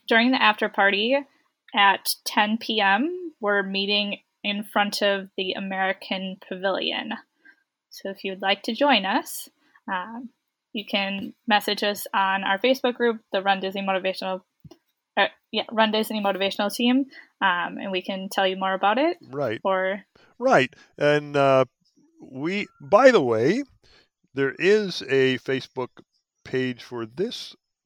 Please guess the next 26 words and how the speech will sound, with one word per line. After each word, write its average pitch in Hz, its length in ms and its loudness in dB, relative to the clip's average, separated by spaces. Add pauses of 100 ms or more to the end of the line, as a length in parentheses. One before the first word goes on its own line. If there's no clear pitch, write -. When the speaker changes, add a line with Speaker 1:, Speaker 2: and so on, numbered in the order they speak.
Speaker 2:
podcast, 117 680 -4 (240)
the 110 160 -8
Rise 127 420 0
and 120 160 -14
Run 127 320 -6
podcast 127 640 0
Facebook 110 400 -10 (100)
page. 104 320 -8 (720)
Not 127 260 2
much 196 220 -2
there 240 200 8
right 143 240 6
now, 123 300 0 (580)
but 117 240 0 (200)
we'll 123 160 -4
have 123 180 4
that 123 160 0
going, 131 220 -6
and 131 100 -6
we'll 143 100 -2
put - 260 -4
that 147 180 8
event 123 400 0
up 117 240 0
there 117 240 -2
also. 117 480 -4